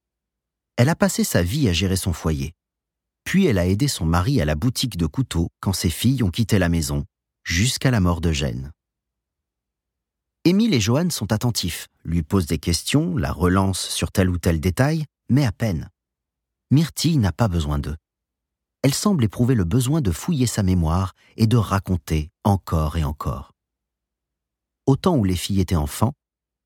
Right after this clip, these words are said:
Eugène et Myrtille partaient en balade autour des housses tous les week-ends. Ils emportaient le panier de pique-nique et se trouvaient un petit coin de verdure près d'un point d'eau.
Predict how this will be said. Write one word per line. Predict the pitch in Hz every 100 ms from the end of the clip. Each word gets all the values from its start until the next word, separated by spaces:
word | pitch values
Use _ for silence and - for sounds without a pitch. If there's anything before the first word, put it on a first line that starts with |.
| -
Eugène | 156 190 127
et |
Myrtille | 92 117 - - 196
partaient | - 127 - 180 -
en | 85
balade | 92 92 123 117
autour | 110 120 156 117
des | 87
housses | 82 101
tous | - 165
les | 110
week-ends. | 85 - - 65 - - _ _ _ _ _ _ _
Ils | 101 104
emportaient | 165 127 - 175
le | 110
panier | - 92 123
de | 98
pique-nique | 73 135 - 87 80 - - _ -
et |
se | - 139
trouvaient | - 185 165 110
un | 76
petit | 180 -
coin | - 117
de | 76
verdure | 76 120 85 82 95
près | - 110
d'un | 85
point | 82 - 76
d'eau. | 71